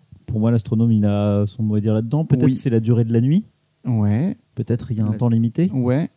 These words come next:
Speaker 2: j'étais en train de réfléchir à ça en termes de, de, d'heures de la nuit. Euh... Ça pourrait être en nombre de tests, du coup. Est-ce que ça pourrait être un, un
Speaker 1: Moi, j'aurais dit un temps de partie.
Speaker 2: un temps de partie, tout simplement. Parce que je pensais aussi é-, éventuellement à un truc, euh,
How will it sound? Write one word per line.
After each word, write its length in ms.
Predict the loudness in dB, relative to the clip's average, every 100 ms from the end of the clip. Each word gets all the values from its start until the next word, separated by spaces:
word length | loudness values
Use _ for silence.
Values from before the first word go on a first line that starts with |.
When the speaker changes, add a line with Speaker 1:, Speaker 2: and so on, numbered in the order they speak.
| -10
Speaker 2:
j'étais 320 | -8 -6 -4
en 80 | -6
train 160 | -4 -6
de 40 |
réfléchir 520 | -4 -6 -4 -6 -4 -4
à 120 | -4
ça 280 | -4 -2 -2
en 120 | -2
termes 300 | -2 -4 -2
de, 460 | -2 0 0 -2 -4 -12 -16 -20 -20 _ -18
de, 380 | -10 0 2 0
d'heures 340 | 0 0 0
de 100 | -2
la 140 | -2 0
nuit. 1080 | 0 0 0 -2 -2 -2 -2 -2 -2 -4 -6 -8
Euh... 920 | -6 -6 -6 -8 -8 -8 -8 -10 -12 -16 -20 -12
Ça 200 | -8 -4
pourrait 340 | -2 -2 -4
être 180 | -8 -6
en 80 | -4
nombre 240 | -2 -4
de 120 | -4 -6
tests, 460 | -6 -8 -8 -16
du 140 | -12 -12
coup. 520 | -12 -8 -4 -2 -2
Est-ce 160 | -4 -6
que 80 |
ça 160 | -8 -6
pourrait 180 | -4 -6
être 160 | -6
un, 180 | -6 -6 -2
un 80 | 0
Speaker 1:
Moi, 80 | 2
j'aurais 160 | 2
dit 80 | 2
un 100 | -2
temps 180 | -2 -2
de 80 | -2
partie. 360 | -6 -10 -18 -20 _ _ _
Speaker 2:
un 100 | -12
temps 140 | -10 -10
de 60 |
partie, 380 | -6 -8 -8 -14
tout 140 | -14 -12
simplement. 680 | -12 -8 -8 -8 -8 -10 _ -10
Parce 180 | -10
que 80 | -8
je 100 | -8
pensais 360 | -6 -6 -4 -4
aussi 300 | -4 -6 -4
é-, 260 | -4 -4
éventuellement 640 | -4 -6 -8 -8 -6 -4 -4
à 40 |
un 40 |
truc, 300 | -6 -12 -8
euh, 180 | -6 -6